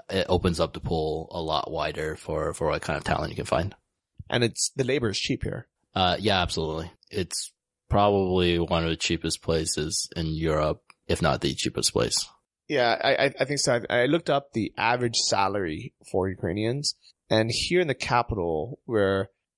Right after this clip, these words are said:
Speaker 2: okay, so in Ukraine itself, the average salary is two hundred dollars a month.
Speaker 1: Yeah, the capital is higher, but if you get to the smaller cities, cost of living is significantly cheaper than Kiev, and so, yeah.
Speaker 2: And even here in Kiev, I think it was something like three hundred fifty dollars.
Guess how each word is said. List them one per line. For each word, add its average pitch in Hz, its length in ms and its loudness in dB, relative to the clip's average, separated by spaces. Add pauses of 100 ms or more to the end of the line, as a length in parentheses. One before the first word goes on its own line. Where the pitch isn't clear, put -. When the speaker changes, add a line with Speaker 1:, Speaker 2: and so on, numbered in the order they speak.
Speaker 2:
okay, 120 240 2
so 156 160 4
in 156 160 0
Ukraine 185 520 0
itself, 135 520 2 (400)
the 123 340 -2
average 139 280 2
salary 120 340 2
is - 80 -4
two - 180 -2
hundred 117 240 -2
dollars 90 380 2
a - 40 -10
month. - 280 -14 (240)
Speaker 1:
Yeah, 98 500 2
the 98 140 -2
capital 120 460 2
is 92 120 -2
higher, 95 800 4 (160)
but 87 160 4
if 90 160 0
you 90 100 0
get 87 280 2
to 87 200 0
the 82 100 0
smaller 80 360 0
cities, 80 500 -2 (160)
cost 82 240 0
of 80 60 0
living 73 180 -2
is - 260 -2
significantly 76 520 2
cheaper 62 240 -2
than 60 100 -4
Kiev, - 320 -2
and - 260 -4
so, 76 220 2
yeah. 71 220 -2 (260)
Speaker 2:
And 143 160 0
even 190 240 -2
here 170 160 -2
in 123 140 -4
Kiev, 127 400 0
I 113 60 0
think - 220 -4
it 262 60 -2
was 175 140 2
something 147 200 -4
like 113 180 -2 (260)
three 131 180 0
hundred 110 200 -4
fifty - 220 -6
dollars. - 440 -4